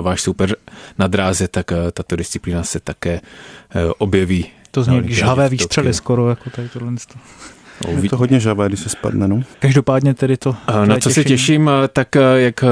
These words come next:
Speaker 1: Vojta mluvil o surfu, tak já jsem se díval, jaká jsou vůbec pravidla surfu, na co si, eh, jak, eh, si vůbec představit, eh, závodění v této disciplíně, o které jsem nevěděl, eh, že by šlo vlastně nazývat vyloženě sportovní, tak vypadá tak, eh, že, eh, většinou jsou dva surferři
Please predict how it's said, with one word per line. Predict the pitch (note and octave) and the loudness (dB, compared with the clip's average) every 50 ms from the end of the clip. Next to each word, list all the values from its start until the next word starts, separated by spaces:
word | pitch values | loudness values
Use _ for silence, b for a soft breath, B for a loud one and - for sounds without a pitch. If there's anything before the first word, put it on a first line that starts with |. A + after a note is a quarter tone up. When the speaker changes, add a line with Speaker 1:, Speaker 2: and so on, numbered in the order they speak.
| A#2 A2+ | 6 6
Speaker 1:
Vojta | A2 A2+ A2 - A#2+ | 4 2 2 2 2
mluvil | B2 C3 C3 C#3+ - | 4 4 4 4 2
o | - | 0
surfu, | - - - C3+ C3+ - - - | -2 0 0 0 2 2 0 -2
tak | - C3 - - | -2 -2 0 2
já | A#2 G#2+ G2+ | 2 2 2
jsem | - A#2+ | 2 2
se | - - C3+ | 2 2 2
díval, | A2 A2 A2 A2 A2+ A#2 A#2 A#2 A2 F#2+ F#2 | 2 4 4 4 4 2 2 2 2 2 2
jaká | - - - G2 | 2 2 2 0
jsou | G2+ - A2 | 0 2 2
vůbec | G#2 G2+ G#2+ G#2+ - | 2 4 2 0 0
pravidla | - - - G#2+ G2+ G#2+ G#2 A2 | 0 -2 0 0 0 0 0 -2
surfu, | G#2+ - - G#2 F#2+ F2+ - G2+ F#2 E2+ - - | -2 0 0 0 0 0 0 -2 -2 -2 -2 -4
na | - F2 | -4 -4
co | - - - | -4 -6 -8
si, | - - G2+ | -2 -2 0
eh, | F#2+ F#2+ G#2+ - _ - G2 F2+ | 0 0 -2 -4 _ -6 -6 -4
jak, | F#2 F#2 F2+ - - - | -4 -4 -6 -6 -6 -4
eh, | G2+ F#2 F2+ F#2 F#2 | -2 0 0 0 -2
si | - - G#2 | -2 -2 -2
vůbec | G2 F#2+ G2 - | 0 0 0 -2
představit, | - - F#2 - - - G2 F#2+ G2 - - | -4 -8 -8 -6 -2 0 0 2 2 2 2
eh, | - - G2 G2 | 2 2 2 2
závodění | G2 G2+ F#2 F2+ F2+ G2 F#2+ F#2 F#2 G2 G2 G2 G2 G2 G2 | 2 2 0 0 0 -2 -2 -2 0 0 2 2 2 0 -2
v | - - | -4 -6
této | - F#2 - - G#2 | -8 -6 -2 -2 0
disciplíně, | G2+ G2+ - - - - - G2+ G2+ G2+ G2+ | -2 -2 -4 -6 -8 -4 -2 0 0 0 0
o | |
které | G2 - - G2+ G2+ | -2 -2 -4 -4 -2
jsem | - - A2 | -2 -2 -2
nevěděl, | G2 F#2+ F#2+ G2 G2 G2+ G2+ G2+ G#2 G#2 G#2 G2+ G2+ G2+ G2+ | 0 0 0 0 0 0 0 2 2 2 2 0 0 -2 -2
eh, | G2+ | -4
že | - G#2 | -6 -8
by | G#2 | -10
šlo | - - - A2 | -8 -8 -6 -6
vlastně | G#2+ G#2 - - G#2 | -6 -6 -6 -4 -2
nazývat | G2 F#2 F2 G#2 G#2 G#2 G2+ - - | -2 -2 0 -2 0 0 -2 -2 -2
vyloženě | G#2+ G2+ G#2 G#2 G#2 G#2+ A2 G#2+ | -2 0 2 2 4 4 2 2
sportovní, | - - G2+ G2 - - A2+ A2 G#2+ A#2 A#2+ A#2+ - B B B B B B B B | 2 0 -2 -2 0 0 2 2 4 4 2 2 0 B B B B B B B B
tak | B - G#2 G#2+ | B -4 -2 0
vypadá | G#2 G2+ - - G2 G#2 G#2+ G#2+ | 0 -2 0 0 2 2 2 2
tak, | - A2 G#2 - A#2 | 2 -2 -2 2 2
eh, | A2 A2 A2 A2 A2 | 2 4 4 2 2
že, | G#2+ A2 A2+ G#2+ G#2+ G#2+ A2 - - | 2 2 4 4 4 4 2 2 0
eh, | - G#2 G2 G2 F#2+ | 0 0 0 0 0
většinou | G2+ G2 - - A2 A2 G#2+ | 0 -2 0 0 2 2 2
jsou | - - A2+ A2 | 2 2 2 2
dva | G#2 G#2 G2 G#2 G#2 | 4 4 2 2 0
surferři | - - - G#2 G#2 - - G#2+ G2+ - A2 G#2+ G#2 G#2 | 0 0 0 -2 0 2 0 2 2 4 4 2 2 0